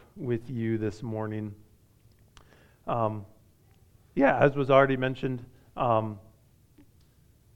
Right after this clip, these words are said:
you know, that we're really coming here to the Word in order to worship the Lord and, and have Him open, open our hearts. So it, we cannot pray enough that the Lord would do that, 'cause it's only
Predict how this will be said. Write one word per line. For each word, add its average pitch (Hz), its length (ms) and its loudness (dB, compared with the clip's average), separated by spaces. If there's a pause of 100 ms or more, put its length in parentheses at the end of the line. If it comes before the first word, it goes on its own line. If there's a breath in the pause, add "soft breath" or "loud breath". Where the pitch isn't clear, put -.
(160)
you - 80 -12
know, 123 140 -2
that 123 240 2
we're 127 160 2
really 131 300 4
coming 127 420 -2
here 120 160 0
to 117 160 -12
the 120 120 -2
Word 117 540 -2
in 139 140 -4
order 120 180 0
to 120 160 -6
worship 123 440 -4
the 127 80 -2
Lord 113 340 2
and, 113 140 -2 (280 loud breath)
and 147 100 -2
have 123 180 4
Him 127 240 -2
open, 120 500 -2 (300 soft breath)
open 120 240 -2
our 117 120 4
hearts. 117 320 4
So 127 280 2
it, 135 180 2
we 127 100 -4
cannot 151 540 0
pray 143 260 6
enough 117 420 4
that 131 180 -4
the 147 80 -2
Lord 120 260 -2
would 113 160 -6
do 113 160 0
that, 107 280 2
'cause 131 100 -4
it's 113 120 -4
only 117 320 -2